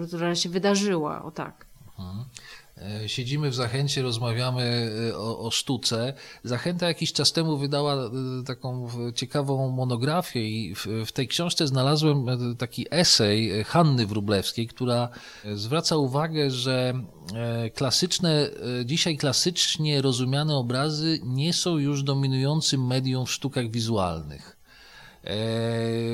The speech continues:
Speaker 2: mówi dalej, że artysta, e, nie tylko musi negocjować swoją pozycję w społeczeństwie, by być widzianym, słyszanym i uznanym, ale także rolę samej sztuki. Czy pani się z tym zgadza? No, w-, rozmawiamy właśnie w kontekście nie,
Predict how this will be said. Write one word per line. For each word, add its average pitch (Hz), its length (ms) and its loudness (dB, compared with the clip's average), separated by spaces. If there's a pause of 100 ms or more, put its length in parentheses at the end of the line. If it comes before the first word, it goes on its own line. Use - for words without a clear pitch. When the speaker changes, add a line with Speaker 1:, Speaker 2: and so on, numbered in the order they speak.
Speaker 2:
mówi 156 340 0
dalej, 160 360 2
że 143 200 4
artysta, 151 1000 2
e, 139 340 -2
nie 139 140 0
tylko 208 360 0
musi 156 280 2
negocjować 139 640 4
swoją 139 280 4
pozycję 131 420 2
w - 40 4
społeczeństwie, 127 840 0 (380)
by 135 100 6
być 127 220 4
widzianym, 139 640 6
słyszanym 131 640 4
i 127 60 2
uznanym, 120 600 4
ale 139 200 0
także 139 420 2
rolę 170 300 6
samej 156 340 2
sztuki. - 640 -2 (280)
Czy - 140 -6
pani 139 220 0
się 139 120 2
z - 60 2
tym 127 140 -4
zgadza? 110 520 -2
No, 143 100 -6
w-, - 120 -14
rozmawiamy 131 600 -2
właśnie 123 320 -4
w - 60 -10
kontekście 113 680 -6
nie, 135 560 0